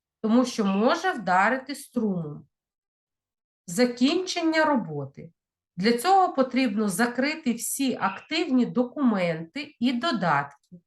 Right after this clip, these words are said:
і вимкнути комп'ютер тільки на вимогу вчителя. Вмикати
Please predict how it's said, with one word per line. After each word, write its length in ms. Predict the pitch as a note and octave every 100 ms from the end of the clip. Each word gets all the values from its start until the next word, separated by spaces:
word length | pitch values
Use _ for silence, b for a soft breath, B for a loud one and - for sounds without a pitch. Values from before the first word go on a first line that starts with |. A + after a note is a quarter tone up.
| _ _ _ -
і 120 | B3
вимкнути 760 | G#3 C#4 D#4+ B3 A3+ G#3+ A3
комп'ютер 880 | G#3+ A#3+ A#3 - A3 E4+ F4 C4 G3 _
тільки 560 | - A#3+ B3+ C#4 G4
на 140 | F#4 F4
вимогу 560 | A3+ G3+ G#3 A#3 A#3+
вчителя. 720 | C4 - - F#3+ F#3+ D#3 D3 D#3 _ _ _ _
Вмикати 1000 | G3 G3 A3+ D#4+ D#4+ B3 F#3+ D3+ -